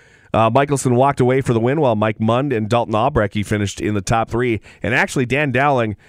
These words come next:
did a pretty good job after that, and he, I think he got up into the top five after that one. So, uh, he charged right back up there and into contention again.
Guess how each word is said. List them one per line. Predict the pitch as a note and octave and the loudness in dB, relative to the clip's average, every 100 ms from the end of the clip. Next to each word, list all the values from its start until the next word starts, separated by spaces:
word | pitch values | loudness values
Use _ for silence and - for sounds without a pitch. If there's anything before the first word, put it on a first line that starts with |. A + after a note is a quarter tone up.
| _ - | _ -10
did | - E3 | -2 0
a | |
pretty | - C#3 | 2 2
good | B2 G#2 | 0 0
job | A2+ A#2 G#2+ G2 | 2 4 2 0
after | F2+ G#2+ - G2 | 0 0 0 0
that, | A#2 G#2 | 0 0
and | G2+ G#2 | -2 -2
he, | C3+ E3 | -2 -2
I | A2 | -2
think | B2 C3+ | -2 -2
he | F3 | -2
got | D#3+ | 0
up | A2 | 0
into | A2 | -2
the | G2+ | -2
top | F#2+ G#2 G2 | -2 -2 -2
five | - G2 G2 F#2+ E2+ F2+ | -2 -2 0 -2 -4 -4
after | F#2 F#2 F#2 | -4 -2 -4
that | F2+ D2+ | -4 -4
one. | E2 D#2 | -6 -4
So, | F#2+ E2+ - - - - - | -4 -4 -6 -16 -20 -14 -4
uh, | F#2+ G2+ | -2 0
he | B2+ | 0
charged | B2 A#2+ G#2+ G2 | 0 0 0 -2
right | G#2+ G#2 | -2 0
back | G#2 F#2+ G2+ | 0 0 0
up | F#2+ | -2
there | F#2+ F2+ | -2 -2
and | F2 C2+ G2 G2 F#2 | -2 -4 -4 -4 -4
into | - B2 - A2 | -4 -2 -2 -2
contention | G#2 F#2+ A2 G2 G2+ F#2 | -2 -2 -2 -2 -2 -4
again. | F2 A2 F2+ | -2 -2 -4